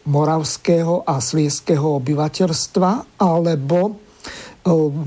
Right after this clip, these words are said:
tam je, e, nejaká taká pasivita alebo ľahostajnosť, e, prihlásiť sa ku svojim národným koreňom?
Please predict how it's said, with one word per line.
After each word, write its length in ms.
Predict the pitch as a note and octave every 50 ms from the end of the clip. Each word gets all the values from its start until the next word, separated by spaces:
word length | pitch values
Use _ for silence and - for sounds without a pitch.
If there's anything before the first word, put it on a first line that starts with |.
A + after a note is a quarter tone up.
| B2 B2 - - _ _ _ _ _ _
tam 200 | _ G3+ F3+ E3+ F3
je, 180 | F#3 F3 E3 D#3+
e, 60 | F3 - -
nejaká 720 | E3 D#3+ D#3 D3 E3 E3+ D#3+ D#3 D#3 D#3 - - E3+ D3+ - -
taká 560 | D#3+ D3+ D3 C#3+ - - E3 D#3+ C#3+ D3 D3+ - - _ _ -
pasivita 880 | D3+ C3 A#2+ - - - G3+ F3 D3+ F3 D#3+ C#3 - - E3+ D#3+ D3+
alebo 240 | D3+ D#3 C#3 C3+ C#3+
ľahostajnosť, 1200 | C#3+ D3 D3+ D3+ D3+ F3 D#3 - - - - F3+ E3 E3 E3 D#3+ E3 E3+ E3+ F3 F3 - - - - -
e, 60 | G3 F3+ E3+ D#3
prihlásiť 720 | A#2+ - - D#3+ C#3+ C#3+ D#3+ D#3+ D#3+ D3+ - - F#3 E3+ -
sa 240 | - - E3 E3 D3
ku 320 | C3 D3 D3+ C#3+ - -
svojim 640 | - B2 A#2+ - - E3 D3+ D#3+ E3 E3 D#3+ D#3 D3+
národným 560 | D3 C#3+ C#3+ C#3+ D3 C#3 B2+ E3+ E3+ D#3+ C#3+
koreňom? 680 | - - C#3+ C#3 D3 D3+ D#3+ F#3+ G#3+ A#3+ A3+ - _